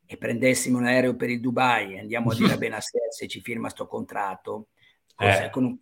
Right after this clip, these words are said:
Speaker 1: e quegli striscioni che mettiamo fuori dall'albergo, io e te,
Speaker 2: <laughs>
Speaker 1: firma il contratto.
Speaker 2: Firma, Isma.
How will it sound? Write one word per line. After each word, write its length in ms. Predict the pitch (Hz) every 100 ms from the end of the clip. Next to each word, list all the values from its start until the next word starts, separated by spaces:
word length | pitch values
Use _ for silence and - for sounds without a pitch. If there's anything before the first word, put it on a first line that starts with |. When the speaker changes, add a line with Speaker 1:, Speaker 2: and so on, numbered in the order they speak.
| _ -
Speaker 1:
e 100 | 151
quegli 220 | 165 151
striscioni 500 | 139 139 135 143 139
che 120 | 135
mettiamo 400 | 135 127 135 131
fuori 540 | 123 135 135 127 123 - _ _ -
dall'albergo, 920 | 131 131 123 131 120 110 113 113 -
io 160 | 131 127
e 20 |
te, 320 | 107 123 107 - _ _ _
Speaker 2:
<laughs> 320 | _ _ _
Speaker 1:
firma 440 | - 175 175 165 160
il 100 | 147
contratto. 680 | 151 123 135 135 123 - 190
Speaker 2:
Firma, 420 | 170 - 123 120
Isma. 640 | 113 107 101 101 95